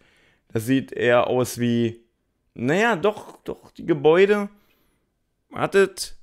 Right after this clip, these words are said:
ich halte mal in die Kamera, lasst ihn fokussieren. Komm schon.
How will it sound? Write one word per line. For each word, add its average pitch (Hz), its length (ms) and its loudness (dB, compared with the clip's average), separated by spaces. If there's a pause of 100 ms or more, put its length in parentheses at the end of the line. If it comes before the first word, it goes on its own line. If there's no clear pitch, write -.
ich - 200 -18
halte 131 200 2
mal 135 260 0
in 127 80 0
die 120 60 -4
Kamera, 165 460 0
lasst 127 280 -2
ihn 131 100 -2
fokussieren. 143 760 -4 (680)
Komm 117 180 -2
schon. 143 460 4